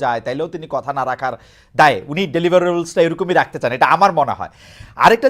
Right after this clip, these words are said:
জিনিস হচ্ছে যে আমি প্রশ্নটা করি, সেই প্রশ্নটা হচ্ছে যে, আম, আপনি আমি কা-, যেইভাবে গণতন্ত্র বা নির্বাচন যেটা চাচ্ছি, বিদ্যমান যে ইলেকশন সিস্টেম, যেইভাবের মধ্যে থেকে আসলে উনিশশো একানব্বই সালের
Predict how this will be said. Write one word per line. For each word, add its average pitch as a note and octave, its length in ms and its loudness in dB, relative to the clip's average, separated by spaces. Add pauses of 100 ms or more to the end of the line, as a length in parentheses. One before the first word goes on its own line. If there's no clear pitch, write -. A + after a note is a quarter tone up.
জিনিস C#4 200 -8
হচ্ছে B3 180 -8
যে C4+ 100 2
আমি C4+ 100 -6 (120)
প্রশ্নটা C4+ 560 0 (120)
করি, A3+ 220 -2
সেই B3 180 -6
প্রশ্নটা B3 360 -2
হচ্ছে B3+ 240 -4
যে, B3+ 60 6 (540)
আম, G3+ 140 6 (680)
আপনি A#3+ 440 -4 (280)
আমি A3 220 -10 (180)
কা-, F#3+ 220 -4
যেইভাবে F3 680 -6 (140)
গণতন্ত্র E3+ 520 -6 (240)
বা D3+ 60 0 (120)
নির্বাচন D3+ 400 -6 (100)
যেটা D3 240 -8
চাচ্ছি, - 360 -10 (240)
বিদ্যমান G3+ 640 -4
যে A#3+ 40 -8 (100)
ইলেকশন D#3+ 340 -6 (180)
সিস্টেম, E3+ 500 -6 (520)
যেইভাবের G#3+ 560 0
মধ্যে A3+ 280 -6
থেকে A3+ 160 -4
আসলে G#3 340 -4 (640)
উনিশশো G3+ 340 -6
একানব্বই G#3+ 460 -4
সালের A#3+ 200 -4